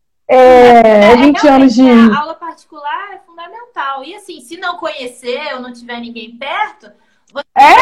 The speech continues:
Speaker 1: não,
Speaker 2: tem
Speaker 1: até
Speaker 2: que ir
Speaker 1: pra
Speaker 2: na academia, você pode pedir pra fazer uma aula experimental. Você não precisa ir lá, se matricular,
Speaker 1: É
Speaker 2: você sabe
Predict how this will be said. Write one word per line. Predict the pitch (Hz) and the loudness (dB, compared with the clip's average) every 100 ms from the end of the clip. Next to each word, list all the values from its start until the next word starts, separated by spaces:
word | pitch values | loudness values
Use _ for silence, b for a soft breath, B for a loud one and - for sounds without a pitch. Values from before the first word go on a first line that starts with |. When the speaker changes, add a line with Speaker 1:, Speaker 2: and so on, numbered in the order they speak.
| 508 | 2
Speaker 1:
não, | 508 453 | 2 4
Speaker 2:
tem | 302 | 2
Speaker 1:
até | |
Speaker 2:
que | |
ir | - | 2
Speaker 1:
pra | 381 | 2
Speaker 2:
na | 523 539 | 2 2
academia, | - 233 370 | 0 -2 -8
você | 415 339 | -14 -14
pode | 349 349 349 _ | -10 -10 -10 _
pedir | 427 381 330 | -14 -14 -16
pra | 359 | -16
fazer | 359 349 | -14 -12
uma | 311 302 | -10 -10
aula | 320 | -10
experimental. | - 349 349 440 - 320 277 | -14 -18 -14 -16 -8 -6 -6
Você | 269 | -12
não | 294 | -20
precisa | 294 302 285 | -20 _ -20
ir | 285 | -16
lá, | 262 320 | -10 -8
se | 349 - | -10 -16
matricular, | 311 330 _ 277 | -20 -20 _ -10
Speaker 1:
É | 240 | -2
Speaker 2:
você | 254 | -2
sabe | 269 | 0